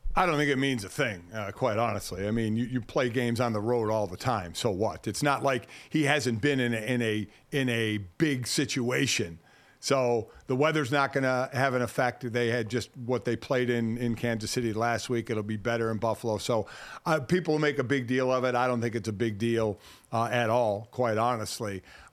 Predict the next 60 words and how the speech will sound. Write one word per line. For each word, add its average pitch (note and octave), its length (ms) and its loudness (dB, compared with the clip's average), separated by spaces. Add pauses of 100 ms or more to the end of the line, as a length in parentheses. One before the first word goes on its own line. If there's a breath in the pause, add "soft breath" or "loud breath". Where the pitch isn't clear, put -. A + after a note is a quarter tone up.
I D#3+ 200 4
am G3+ 160 2
just D3+ 260 0
amazed, C#3+ 680 0
Mike, C3 300 0
at B2 160 -2
the B2+ 80 -2
difference C3+ 800 -2
in A#2+ 320 0
quarterbacks C3 880 0
of A2 140 -2
who E3 200 -2
could C3+ 180 -2
be C3+ 160 2
in B2+ 120 2
the A2 80 0
Super B2+ 340 -4
Bowl. E2+ 260 -10 (800 loud breath)
Think E3+ 160 2
about D#3+ 300 4
this D3+ 180 2
in C3+ 80 0
the C3+ 140 2
A C3 160 2
F A#2+ 100 0
C. G#2 380 -2 (400)
It - 60 -18
could G3+ 120 6
be G3 100 4
C G3+ 220 2
J F3 180 4
Stroud, D#3 380 2
which A#2+ 160 -2
would C3 80 0
be C3+ 100 4
unbelievable A2 760 0 (200 soft breath)
if B2 160 2
it D3+ 120 4
were A#2+ 220 4
a A#2 40 2
rookie C#3 320 2
to A#2+ 80 2
make A#2+ 200 0
the A#2 100 -8
Super D#3 280 0
Bowl, A2+ 260 0
but A#2+ 100 0
I, A#2+ 240 2
I - 20 2
don't B2+ 140 0
think B2 160 -2
a A2+ 40 2
lot B2 200 2
of A2+ 80 -4
people A#2 240 -4
think C3 220 -2
that's A#2 200 -2
going A#2 220 -2
to G2+ 60 -4
happen. G#2+ 480 -2